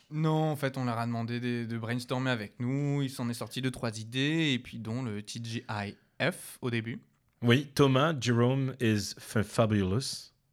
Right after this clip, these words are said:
Speaker 2: ou is fantastic. Et ça s'est transformé en T G I L. Sur une blague de toi, d'ailleurs, je crois.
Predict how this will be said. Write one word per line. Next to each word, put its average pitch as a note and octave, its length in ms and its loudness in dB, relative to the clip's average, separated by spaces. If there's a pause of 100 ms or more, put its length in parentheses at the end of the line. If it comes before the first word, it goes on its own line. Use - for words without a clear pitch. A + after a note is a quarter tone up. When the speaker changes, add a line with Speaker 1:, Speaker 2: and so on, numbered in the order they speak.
(420)
Speaker 2:
ou G#2 420 6
is F#2 380 0
fantastic. - 800 -2 (880)
Et C3 80 4
ça A#2+ 100 0
s'est C3 160 2
transformé A#2 480 2
en B2+ 100 0
T D3 240 -2
G C#3 240 2
I G#2 160 2
L. G#2+ 320 4 (480)
Sur G#3 220 6
une G#3+ 140 6
blague A#3+ 200 6
de G#3 100 4
toi, F3+ 280 4
d'ailleurs, G#2 320 2
je F#2+ 120 0
crois. F#2 280 -2